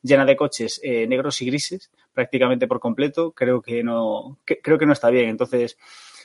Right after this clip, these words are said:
un coche de Fórmula uno, aunque sea de colorines y aunque sea feo y hortera, siempre,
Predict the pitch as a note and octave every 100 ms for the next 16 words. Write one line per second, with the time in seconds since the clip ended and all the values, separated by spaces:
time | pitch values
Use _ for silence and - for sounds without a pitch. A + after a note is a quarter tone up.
0 | _ _ F3+ E3 E3+ F3+ D#3+ D#3+ D3+ C#3+
1 | D3+ E3+ D3+ C3 D3+ D3 D3 C#3 C3+ C#3
2 | C3 B2 A#2+ A#2+ B2 B2 D3+ C#3+ D#3 C#3
3 | B2+ A#2+ D#3 F3 A3 - - C3+ B2+ B2
4 | A#2 A2+ G#2+ G#2 - -